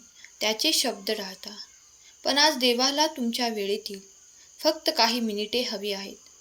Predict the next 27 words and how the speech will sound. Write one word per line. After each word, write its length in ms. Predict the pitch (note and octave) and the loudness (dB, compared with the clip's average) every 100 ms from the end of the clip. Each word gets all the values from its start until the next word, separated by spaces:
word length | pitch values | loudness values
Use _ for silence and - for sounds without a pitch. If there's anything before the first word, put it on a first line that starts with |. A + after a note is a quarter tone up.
| - - - - - G#3 | -20 -20 -20 -18 -14 0
जर 240 | A3 C4+ | 4 4
तुम्ही 320 | C4+ A#3 A#3 | 4 0 2
ते 100 | A#3+ | 2
देण्यासाठी 680 | A3+ G3 G#3 D4 C#4+ C4 C4 | 2 2 2 2 0 0 -2
सज्ज 340 | B3+ A3 G3 G3+ | -2 -2 0 0
असाल, 340 | A3+ G3 F#3 - - - - - - - | 0 -4 -8 -16 -20 -20 -18 -18 -6 0
तर 120 | A3 | 0
तुमच्या 320 | A#3 A3+ A#3+ G#3 | 2 2 4 2
दिशेने 640 | G3+ - C#4+ B3 A3 - - - - | 4 4 4 2 -2 -8 -20 -16 -2
मोठे 300 | B3 C#4 F4 | 0 4 6
आशीर्वाद 640 | D#4 D#4+ C#4+ D4 E4 A#3+ | 6 4 0 2 2 2
येतील, 300 | F#3+ - G3 - - - - - - - | -4 -10 -16 -16 -20 -20 -20 -16 -16 -6
काही 260 | A3 G#3+ A#3+ | 0 0 2
चमत्कार 540 | A#3 A#3 D4+ - A3+ G#3+ | 0 0 -2 0 0 0
घडू 260 | A3+ B3 | -4 -4
लागतील. 460 | G#3+ F#3 - - - - _ - - - | -4 -6 -14 -18 -20 -20 _ -20 -16 -4
तेव्हा 200 | A3 G#3 | 2 2
पुढील 380 | G#3 A3+ A3 G#3 | 0 -2 -2 -2
काही 320 | G3+ G3 F#3+ | -2 -2 -2
मिनिटे 440 | F#3 A3+ B3 G#3 G#3+ - - - - - | -4 -4 -4 -8 -12 -20 -20 -20 -12 -2
तुमच्यासाठी 720 | B3+ B3+ F#4+ F#4+ D#4 D#4 D4+ | 2 4 4 6 4 4 0
महत्त्वपूर्ण 800 | C4 A3+ D4+ D4 C4 A3 G#3 A3+ | 0 0 -2 -4 -6 -6 -6 -8
ठरत 360 | A3+ G#3+ A3+ | -6 -4 -4
आहेत, 200 | G3+ G3 - - - - - - - - | -6 -10 -16 -20 -20 -16 -10 -10 -10 -2
याकडे 420 | G#3+ A3 A3 G3+ | -2 0 -2 -2
लक्ष 240 | G3 - | 0 0
द्या. 240 | B3 G#3 | 0 -2